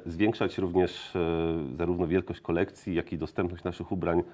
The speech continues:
w całej Polsce, zarówno w internecie, jak i w, e, w sklepach stacjonarnych. E, i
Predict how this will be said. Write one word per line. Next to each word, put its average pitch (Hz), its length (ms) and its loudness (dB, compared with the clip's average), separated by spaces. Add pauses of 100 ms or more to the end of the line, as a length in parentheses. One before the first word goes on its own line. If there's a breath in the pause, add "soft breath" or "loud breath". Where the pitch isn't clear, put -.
(120)
w - 60 -20
całej 82 260 2
Polsce, 95 440 0
zarówno 82 340 0
w 78 60 -4
internecie, 82 500 -2
jak 73 260 -6
i 82 120 -2
w, 76 140 -12
e, 78 260 -2 (800 soft breath)
w - 40 -6
sklepach - 300 -6
stacjonarnych. 104 720 2 (380 soft breath)
E, 87 500 2
i 110 340 -2